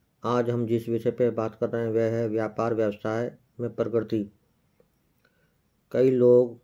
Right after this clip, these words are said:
कई दुकानदार व्यवसाय बहुत मेहनत करते हैं, फिर भी उनको उतनी सफलता नहीं मिलती, उतना लाभ नहीं मिलता जितना उनको मिलना चाहिए। इस बात से वह बहुत परेशान रहते हैं।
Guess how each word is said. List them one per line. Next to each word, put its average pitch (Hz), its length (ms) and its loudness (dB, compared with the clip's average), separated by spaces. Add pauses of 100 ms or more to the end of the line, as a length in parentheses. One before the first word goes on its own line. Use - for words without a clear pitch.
(400)
कई 120 140 0
दुकानदार 117 680 -2 (580)
व्यवसाय 113 400 -2
बहुत 117 260 -4
मेहनत 117 320 -2
करते 117 300 -2
हैं, 123 140 0
फिर 113 220 -6
भी 120 140 -2
उनको 123 540 0 (680)
उतनी 117 280 -6
सफलता 120 440 -2
नहीं 120 140 2
मिलती, 120 360 0
उतना 123 240 -2
लाभ 117 320 0
नहीं 120 100 -2
मिलता 117 340 -2
जितना 113 300 -6
उनको 110 160 -6
मिलना 110 300 -2
चाहिए। 110 480 -2 (880)
इस 117 60 -10
बात 117 240 -2
से 127 120 -4
वह 117 140 0
बहुत 117 300 -6
परेशान 113 320 -2
रहते 110 260 -4
हैं। 113 340 -6